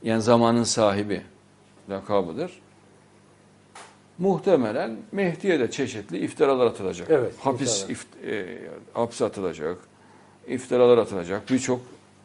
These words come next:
Speaker 1: eziyet görecek inşallah.
Speaker 2: İnşallah.
Speaker 1: Fatır suresi. Ey insanlar, hiç şüphesiz Allah'ın vaadi haktır. İslam dünyaya hakim olacak, değil mi? Ayet var.
Speaker 2: İnşallah, inşallah.
Speaker 1: Kesin.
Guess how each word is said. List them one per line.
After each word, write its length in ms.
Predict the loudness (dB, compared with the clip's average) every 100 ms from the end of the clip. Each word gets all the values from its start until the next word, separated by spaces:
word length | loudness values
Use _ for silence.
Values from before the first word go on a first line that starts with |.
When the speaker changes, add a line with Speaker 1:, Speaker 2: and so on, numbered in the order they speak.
| -20 -20 -20 0
Speaker 1:
eziyet 400 | 2 6 4 2
görecek 340 | 0 -2 -4 -10
inşallah. 420 | -10 -8 -8 -8 -12 -20 _ _ -20
Speaker 2:
İnşallah. 240 | -18 -16 -16 -18 -20 _ _ _ -20 -20 -20 _ _ _
Speaker 1:
Fatır 420 | -6 0 0 0 0
suresi. 460 | 2 2 2 -4 -6 -12 -20 _ _ _ _ _ _ _ _ -20 -20 -20 -20 -20 -20 -8 2
Ey 200 | 4 4
insanlar, 640 | 2 4 4 4 2 -2 -8 -20 -20 -20 -20 -20 -20 -4
hiç 180 | -2 -2
şüphesiz 480 | -4 -4 -4 -6 2
Allah'ın 500 | 8 8 8 4 4
vaadi 320 | 6 8 6 4
haktır. 440 | 0 -4 -8 -14 -16 -20 _ _ _ _ _ _ _ _ _ _ -6
İslam 460 | -6 2 2 4
dünyaya 360 | 4 4 4 6
hakim 280 | 4 4 4
olacak, 420 | 4 4 0 0
değil 100 | 0
mi? 80 | 2
Ayet 400 | 8 10 10 8
var. 100 | 0
Speaker 2:
İnşallah, 180 | -2 -10 -16 -20 -16 -12
inşallah. 280 | -12 -10 -2
Speaker 1:
Kesin. 500 | 0 4 4 4